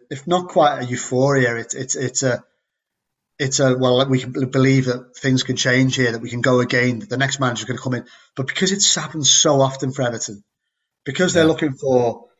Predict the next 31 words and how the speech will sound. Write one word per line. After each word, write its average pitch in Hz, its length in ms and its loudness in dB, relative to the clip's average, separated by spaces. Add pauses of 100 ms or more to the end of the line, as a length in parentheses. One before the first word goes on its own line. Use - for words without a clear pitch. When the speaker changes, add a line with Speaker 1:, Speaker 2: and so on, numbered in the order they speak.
(100)
Speaker 1:
their 135 120 0
sixth - 680 0
manager 180 440 0
in 185 80 0
as 147 100 -4
many 151 220 2
years, 151 480 2 (960)
the 135 180 -12 (160)
Evertonians 135 800 0
b-, - 80 -10
uh, 131 320 -10
and 113 140 -10
football 120 640 -4
in 127 160 -6
general, 127 600 -2
who 131 120 -2
are - 20 -4
observing 127 640 2
this 117 180 -2
circus, 120 640 -6 (360)
are 131 60 -8
saying, 113 460 -2
"This 131 180 -2
is 117 80 -6
happening 104 320 -6
way 107 180 -6
too 110 200 -4
often. 104 400 -10 (640)
Um, 113 640 -4 (380)
this 139 260 0
is 113 380 -4